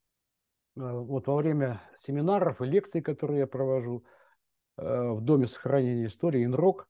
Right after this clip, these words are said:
в Судроме, вот где я сейчас нахожусь, в прямом эфире и в интернете, и в с-, в аудитории. И вот я хотел бы сегодня поделиться некоторыми тезисами, которые вот являются результатом моих изысканий, которые вот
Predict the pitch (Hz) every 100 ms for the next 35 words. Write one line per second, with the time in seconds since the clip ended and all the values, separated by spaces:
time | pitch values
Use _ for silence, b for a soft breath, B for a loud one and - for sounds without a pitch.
0 | _ _ _ _ 170 147 143 123 120 117
1 | 127 120 113 - 113 123 - 117 117 104
2 | _ b b b - 180 233 214 180 -
3 | 208 175 160 165 147 139 135 110 104 _
4 | _ _ 165 180 143 - - - 139 151
5 | 139 127 127 104 101 _ _ _ _ _
6 | _ _ _ _ _ _ _ _ 143 208
7 | 220 202 180 175 214 180 190 170 156 147
8 | 151 180 175 165 143 98 170 - 160 135
9 | 117 - 185 185 - 117 98 - - 170
10 | 180 147 127 123 110 127 160 - 120 110
11 | 110 135 160 131 92 104 113 123 107 101
12 | - - 151 143 - 98 147 143 110 127